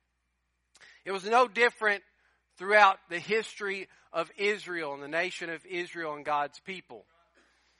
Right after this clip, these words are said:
And much like in Second Kings chapter nine, it is today in the United States of America where the devil had worked through the leadership of that nation.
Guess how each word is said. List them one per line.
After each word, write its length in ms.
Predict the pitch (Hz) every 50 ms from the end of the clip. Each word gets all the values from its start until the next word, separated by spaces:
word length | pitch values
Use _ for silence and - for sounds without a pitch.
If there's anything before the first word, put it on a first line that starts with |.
| _ _ _ _ _ _ _ _ _ _ _ _ _ _ _ _ _ _ _ _ _ _ _ -
And 240 | - 165 185 185 175
much 340 | 185 226 254 269 254 - -
like 460 | 202 214 214 220 220 214 - - - - - - _ _ _ _ _ _ _ _ _ _ -
in 200 | 180 185 196 190
Second 480 | - - 233 233 226 - 208 202 196
Kings 340 | - 208 214 214 208 208 190 - -
chapter 460 | - - 202 196 190 185 - - 160
nine, 560 | 156 170 185 202 202 185 165 156 151 170 185 _ _ _ _ _ _ _ _ _ _ _ _ _ _ -
it 140 | 170 185 208
is 200 | 226 226 214 -
today 480 | - - 196 190 220 220 220 214 208 196
in 80 | 190
the 40 | 190
United 420 | 185 185 190 196 196 196 190 180 -
States 380 | - - 196 196 185 175 -
of 60 | 175
America 580 | 156 151 156 170 190 214 208 196 - - 170 151
where 380 | 151 160 165 165 156 147 139 - _ _ _ _ _ _ _ 135
the 80 | 151
devil 580 | 151 170 208 240 254 233 190 180 160 151 147 - _ _ _ _ _
had 220 | - 175 180 160 156
worked 360 | 165 208 220 220 226 - - - -
through 540 | - 190 202 226 233 226 214 196 160 135 123 110 _ _ _ _ _ _ _ _ _ _ _ _ -
the 80 | 147 151
leadership 920 | 156 165 180 214 247 247 247 226 202 175 165 - - 180 165 131 107 - _ _ _ _ _ _ _ _ _ _ _ _ _ _ _ _ _ _ _ _ _ -
of 140 | 170 170 160
that 200 | 196 180 175 156
nation. 540 | 175 190 196 196 185 - - 151 131 117